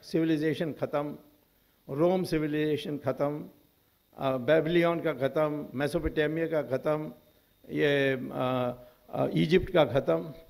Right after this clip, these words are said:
ऐसे छा-, पैंतालीस ख़त्म, एक ही बचा है। वो कौन सा संस्कृति है? वो है भारत की हिंदू संस्कृति, जिसको यूनेस्को नहीं मानती।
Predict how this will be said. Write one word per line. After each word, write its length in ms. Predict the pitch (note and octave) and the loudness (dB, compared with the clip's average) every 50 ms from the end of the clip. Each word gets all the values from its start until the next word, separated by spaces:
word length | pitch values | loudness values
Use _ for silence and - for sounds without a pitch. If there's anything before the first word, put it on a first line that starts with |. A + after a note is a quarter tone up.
| - - - _ _ _ _ _ _ _ _ _ - | -20 -20 -20 _ _ _ _ _ _ _ _ _ 2
ऐसे 360 | D#3+ F#3 F#3 F#3+ A#3 B3 B3 | 4 4 6 10 8 8 8
छा-, 600 | A#3+ A#3+ - - F#3 F#3 F#3+ F#3+ F#3 E3 - - | 8 0 4 6 6 8 8 8 6 6 4 2
पैंतालीस 560 | E3+ F3 F#3 F3+ G3 G#3 B3 C#4 D4+ D4+ C4 | 2 2 2 6 8 8 10 10 10 8 8
ख़त्म, 400 | - - - A3 A3 F3+ C#3+ B2 - - - - _ _ _ _ _ A3+ | 8 8 8 8 8 6 0 0 -4 -12 -18 -20 _ _ _ _ _ 10
एक 400 | B3 C4+ C#4+ C#4+ C4+ A#3 - C#4 | 10 12 12 10 8 4 2 2
ही 100 | C#4+ C#4 | 2 2
बचा 420 | A#3 G3+ A3 G#3+ A3 A3 G#3+ G3+ | 6 6 8 10 12 12 12 12
है। 540 | D3 C#3+ D3+ D3 B2 A#2 A#2+ - - - - - - _ _ _ _ _ _ | 12 12 10 10 10 8 2 -2 -10 -14 -20 -20 -20 _ _ _ _ _ _
वो 140 | - D#3 D#3+ | 4 4 4
कौन 360 | D#3+ D#3+ - E3 F#3 G#3 G3+ | 4 4 6 6 6 6 6
सा 220 | - - G#3 G3+ G3 | 10 12 12 12 12
संस्कृति 680 | G3+ G3+ F#3+ E3 - - G#3+ G3 G3+ G3 G#3+ G3 F3+ | 10 4 0 0 6 6 6 6 6 6 8 10 10
है? 440 | F#3 G#3 A3+ A3+ A#3 A#3 - - - - - | 10 10 8 4 2 -4 -10 -16 -20 -20 -10
वो 180 | - C#3 D3 D3 | -2 2 4 4
है 520 | C3 B2 D3+ D3+ D3+ D3+ D3+ D3 A#2 G2+ | 6 8 10 10 10 10 8 8 4 2
भारत 420 | G#2 G#2 B2+ D3 D#3 E3+ D#3+ D#3+ - - | 4 6 8 8 8 6 2 0 -4 -8
की 560 | - E3+ D#3+ D#3+ D#3+ D#3 D#3 D#3 - - - - - | 0 4 6 6 6 6 2 -2 -8 -20 -20 -16 -4
हिंदू 360 | - C#3+ D3 D3+ D3 D#3 D3+ | -2 -2 -2 0 2 2 2
संस्कृति, 880 | C#3 - C#3+ C3 A#2 - - - C#3+ C3 A#2+ - C3+ C3 C3 B2+ - - - - - - | 4 2 2 -2 -2 -2 -4 -4 -4 -4 0 0 0 2 0 -2 -4 -14 -20 -20 -12 -2
जिसको 600 | C3 C3+ B2 - - F3 E3+ F3 - - - C3 | -2 -2 -2 0 4 6 6 6 6 2 -4 0
यूनेस्को 560 | B2 C#3+ E3+ G#3 B3 B3+ A#3+ A#3+ - C#4 C4+ C4 | 4 8 12 12 12 12 12 12 12 12 12 12
नहीं 140 | B3+ B3 | 12 10
मानती। 380 | A#3+ A#3 A3 G3+ E3+ - - | 8 8 6 4 2 0 -6